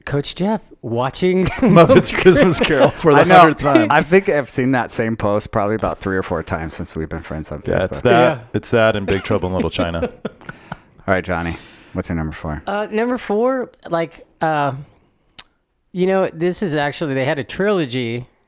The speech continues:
Speaker 1: and I chose the original first one, Back to the Future.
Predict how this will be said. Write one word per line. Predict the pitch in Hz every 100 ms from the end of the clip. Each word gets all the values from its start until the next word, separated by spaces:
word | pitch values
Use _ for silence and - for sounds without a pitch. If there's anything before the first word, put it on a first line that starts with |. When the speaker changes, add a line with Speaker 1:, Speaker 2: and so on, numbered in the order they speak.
| -
Speaker 1:
and | 135 127 123 123 -
I | 160 175
chose | - 190 151 135 - -
the | 147 135 -
original | 151 139 139 127 143 120
first | - 190 180 -
one, | 120 117 113 117 _ _ _ _ _ _ _ _ - _ _
Back | 139 123 -
to | 120
the |
Future. | 110 117 - 110